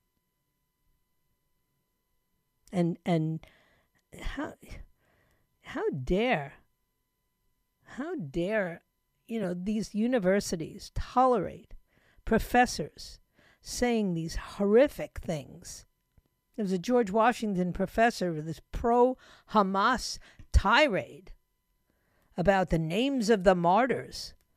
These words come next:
You know, really? She's under investigation for classroom anti-Semitism. You had one group out there in, uh, California where the professor actually made all the Jewish students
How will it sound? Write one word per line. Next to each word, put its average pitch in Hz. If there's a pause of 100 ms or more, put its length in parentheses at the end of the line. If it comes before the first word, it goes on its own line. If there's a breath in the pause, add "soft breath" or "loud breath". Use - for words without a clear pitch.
(580)
You 262
know, 170 (180)
really? 220 (1160)
She's 294
under 302
investigation 254 (300 soft breath)
for 240
classroom 285
anti-Semitism. 285 (280 soft breath)
You 294
had 269
one 302
group 247 (280 soft breath)
out 247
there 247
in, 233 (360)
uh, 214
California 254 (1200)
where 277
the 240
professor 294
actually 285
made 269
all 277
the 254
Jewish 277
students 339